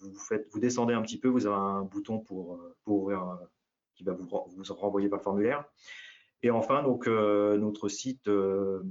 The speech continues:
pour les formations, donc campus point smart home tiret europe point com, qui lui, euh, est accessible à tous, puisqu'il y a du contenu gratuit. Euh, pour, euh, les formations, euh, payantes, par contre, il faudra bien évidemment passer par l'ouverture de compte.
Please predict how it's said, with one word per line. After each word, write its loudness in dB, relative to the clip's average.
pour -4
les 2
formations, 0
donc 0
campus -6
point -4
smart -4
home 0
tiret 0
europe 0
point 0
com, -2
qui -6
lui, 4
euh, 4
est 0
accessible 0
à 4
tous, -2
puisqu'il -8
y 4
a 4
du -2
contenu -6
gratuit. -2
Euh, 2
pour, 4
euh, 6
les 4
formations, 0
euh, 0
payantes, -2
par -4
contre, -4
il -10
faudra 0
bien -2
évidemment -2
passer -4
par -2
l'ouverture 0
de 0
compte. -14